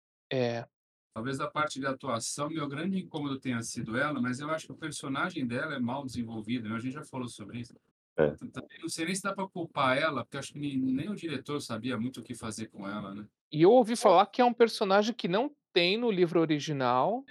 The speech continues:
Speaker 2: É,
Speaker 1: e o
Speaker 2: eu vou botar
Speaker 1: diretor
Speaker 2: culpa
Speaker 1: incluiu porque,
Speaker 2: É,
Speaker 1: acredito,
Speaker 2: ela
Speaker 1: né,
Speaker 2: é
Speaker 1: que seja a esposa dele, ele quis incluir um papel feminino lá, e aí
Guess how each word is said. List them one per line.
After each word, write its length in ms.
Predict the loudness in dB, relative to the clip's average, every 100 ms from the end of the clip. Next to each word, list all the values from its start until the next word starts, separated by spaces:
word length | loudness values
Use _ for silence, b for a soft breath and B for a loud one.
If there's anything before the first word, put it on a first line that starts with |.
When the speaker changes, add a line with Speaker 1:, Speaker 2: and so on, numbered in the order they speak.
| -16 -12 -6
Speaker 2:
É, 100 | 0
Speaker 1:
e 60 | 0
o 40 |
Speaker 2:
eu 60 | 4
vou 100 | 6
botar 240 | 6 6
Speaker 1:
diretor 300 | 8 10 8
Speaker 2:
culpa 0 |
Speaker 1:
incluiu 560 | 6 4 6 6 4 2
porque, 920 | 2 0 2 4 6 6 2 0 -4 -10 _ _ -16
Speaker 2:
É, 40 |
Speaker 1:
acredito, 560 | -10 -8 -6 -6 -8 -8
Speaker 2:
ela 0 |
Speaker 1:
né, 140 | -8
Speaker 2:
é 0 |
Speaker 1:
que 100 | -6
seja 400 | 0 0 2 2
a 40 | 0
esposa 480 | -2 0 2 4 4
dele, 500 | 4 4 4 2 0
ele 140 | -2
quis 220 | -6 -6
incluir 240 | -6 -4 -2
um 60 |
papel 280 | 0 0 -2
feminino 640 | -2 -4 -4 -4 -4 0 2
lá, 500 | 4 6 6 4 2
e 120 | -4
aí 360 | -16 -18 -20